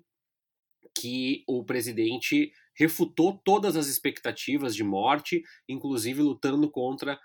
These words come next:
o isolamento social. Não é nada que nós não soubéssemos, mas a partir do momento que tu traz isso à tona, eh, em caráter de houve reunião, isso foi, eh, totalmente colocado, eh,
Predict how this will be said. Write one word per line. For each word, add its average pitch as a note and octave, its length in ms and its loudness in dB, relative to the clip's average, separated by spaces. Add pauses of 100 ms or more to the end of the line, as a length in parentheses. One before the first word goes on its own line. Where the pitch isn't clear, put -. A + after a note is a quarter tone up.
(160)
o A#2+ 80 0
isolamento C3 420 -2
social. C#3 380 0
Não D3 100 0
é A3 40 0
nada G#3 300 2
que G3 100 -6
nós D#3+ 180 2
não D3+ 140 4
soubéssemos, A#2+ 680 -2
mas B2 300 -2
a C3+ 240 6
partir D3+ 260 -4
do A3 80 -10
momento E3 360 0
que E3+ 80 -6
tu D3+ 140 -10
traz C3 500 4
isso B2+ 280 -4
à A#2 40 -4
tona, A2+ 420 -4 (320)
eh, A2 300 -2
em B2 100 -4
caráter C3 480 6
de G#2+ 300 0
houve D3+ 320 6
reunião, A2 640 0 (240)
isso A2+ 240 -4
foi, C3 400 -4 (120)
eh, G#2 340 -4 (240)
totalmente C3 720 0
colocado, A#2+ 720 -2 (300)
eh, G2+ 500 -4